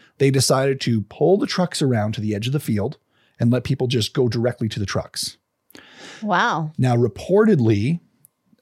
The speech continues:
Speaker 1: I couldn't find confirmation of this, but reportedly, there were only about two teenage girls who were tending and serving the beer at the time, and they got so overwhelmed, they just left.
Speaker 2: <laughs> Oh my gosh.
Speaker 1: And because of that, people were just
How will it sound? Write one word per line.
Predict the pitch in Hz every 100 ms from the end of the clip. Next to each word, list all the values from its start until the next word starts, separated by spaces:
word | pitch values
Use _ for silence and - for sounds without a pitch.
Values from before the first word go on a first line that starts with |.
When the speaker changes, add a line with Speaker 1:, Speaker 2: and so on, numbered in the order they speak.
| _ -
Speaker 1:
I |
couldn't | 117 165 160 175
find | - 139 131
confirmation | 127 127 113 110 107 - 98
of |
this, | 87 -
but | 127
reportedly, | 113 - 170 175 131 107 107 - - -
there | 120 123
were | 117 120 117 123
only | 143
about | 170 165 -
two | - 151
teenage | - 147 139 131 127 117 - -
girls | - 104 117 143
who | - 139
were |
tending | 117 - 113 120 120
and | 104
serving | 110 110 113
the | 101
beer | 98 104
at | 127
the | -
time, | 139 143 147
and |
they | 120
got | 117
so | - 135
overwhelmed, | 143 110 113 110
they | 110
just | 101 107
left. | 101 98 - - _
Speaker 2:
<laughs> | _ _ _ _ - -
Oh | 277 269
my | 240 175
gosh. | 175 202 202 240 170 170 - - - _ _ - - _ _
Speaker 1:
And | 131 123 123 110 95
because | 120 156 131
of |
that, | 120 117
people | - 113 117
were | 113
just | 117 110 -